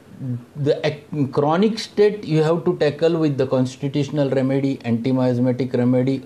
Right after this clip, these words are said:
whatever it may be. Along with, you have to deal with his acutes, because unless you deal with the acutes, patient will not going to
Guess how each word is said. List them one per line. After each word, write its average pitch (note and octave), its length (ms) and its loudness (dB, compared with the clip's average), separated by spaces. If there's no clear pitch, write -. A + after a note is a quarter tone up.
whatever A#2+ 420 2
it G#2+ 220 -2
may G#2 160 -2
be. A#2+ 220 -4
Along G3+ 360 2
with, D#3+ 420 0
you D3+ 140 2
have F3 320 2
to E3 100 2
deal D3+ 220 2
with E3+ 220 0
his D3 160 0
acutes, B2 580 -2
because G3 320 2
unless G#3 480 2
you G#3 140 4
deal F#3+ 260 2
with G3+ 180 2
the E3+ 160 0
acutes, G3 320 0
patient F3+ 380 0
will F#3+ 260 4
not F3+ 140 0
going F3 280 2
to F#3 220 0